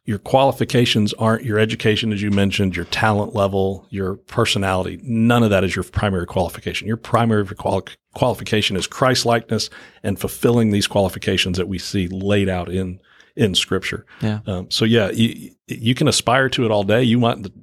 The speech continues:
Speaker 1: the the, the position, but unless you are qualified, uh, you're not called.
Speaker 2: In the qualifications, there is both content of what you would teach, able to teach, and character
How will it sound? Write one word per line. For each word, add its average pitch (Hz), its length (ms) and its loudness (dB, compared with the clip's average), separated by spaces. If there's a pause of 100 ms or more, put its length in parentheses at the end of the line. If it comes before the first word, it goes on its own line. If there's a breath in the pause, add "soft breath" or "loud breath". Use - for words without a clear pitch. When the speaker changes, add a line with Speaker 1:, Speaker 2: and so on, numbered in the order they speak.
(140)
Speaker 1:
the 98 360 -6 (640)
the, 104 80 -6
the - 180 -10
position, 101 580 2
but 95 140 0
unless 98 560 0
you 123 140 4
are 120 100 2
qualified, 87 720 -2 (1500 soft breath)
uh, 92 80 -6
you're 95 200 0
not 104 140 0
called. 110 280 -4 (380)
Speaker 2:
In 135 220 4
the 139 80 2
qualifications, 113 960 0
there 120 160 4
is 107 200 -2
both 117 340 0 (800 soft breath)
content 135 520 0
of 110 120 0
what 123 140 2
you 127 80 0
would 131 100 -2
teach, - 420 -4 (140)
able 117 160 2
to 127 80 2
teach, - 420 -4 (380 soft breath)
and 110 280 2
character - 500 -2